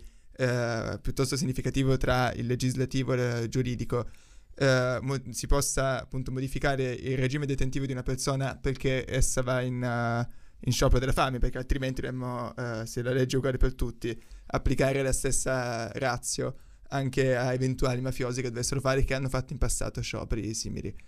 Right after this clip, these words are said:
Quindi appunto la discussione è di solito animata tra chi mette davanti l'umanità nella situazione, dire lo Stato deve rivelarsi a, in qualche modo, un attore più alto di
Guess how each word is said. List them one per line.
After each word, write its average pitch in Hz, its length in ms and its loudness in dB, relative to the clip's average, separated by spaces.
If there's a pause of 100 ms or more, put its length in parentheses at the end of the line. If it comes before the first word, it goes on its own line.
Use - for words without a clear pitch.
(380)
Quindi 151 340 4
appunto 139 360 -2
la 143 60 0
discussione 139 420 0
è - 20 0
di 123 60 0
solito 135 180 2
animata 131 420 2
tra 131 320 2 (440)
chi 156 160 6
mette 147 260 2
davanti 143 420 2
l'umanità 139 640 0 (340)
nella 135 120 -2
situazione, 151 640 -2
dire 135 320 -2
lo 135 100 -2
Stato 139 300 -2
deve 135 160 -4
rivelarsi 135 560 -2
a, 127 560 2
in 127 80 -2
qualche 131 240 0
modo, 135 520 2 (400)
un 135 100 -2
attore 135 460 2
più 143 200 4
alto 135 440 2
di 127 320 -4